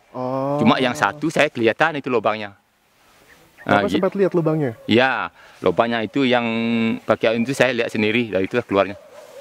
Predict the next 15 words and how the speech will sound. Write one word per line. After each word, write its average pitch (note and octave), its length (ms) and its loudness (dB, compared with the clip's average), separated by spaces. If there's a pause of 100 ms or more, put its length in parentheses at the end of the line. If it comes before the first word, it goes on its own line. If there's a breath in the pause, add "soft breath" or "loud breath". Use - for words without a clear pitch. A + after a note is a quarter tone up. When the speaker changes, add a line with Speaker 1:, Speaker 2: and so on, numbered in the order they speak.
(100)
Speaker 2:
Terus G2 720 2
Speaker 1:
Itu G#3 80 0
yang G3+ 80 0
Speaker 2:
itu. F3+ 80 0
Speaker 1:
ada D#3 80 2
di D3+ 80 -4
foto D#3 240 -2
itu, E3+ 160 -2
Pak, - 160 -6
lubangnya? G#2 400 -8 (160)
Speaker 2:
Ya. G#2 560 -2 (880)
Yang A#2 400 2
kecil-kecil A2+ 480 -2
itu D3+ 160 -2
tidak. C#3 480 0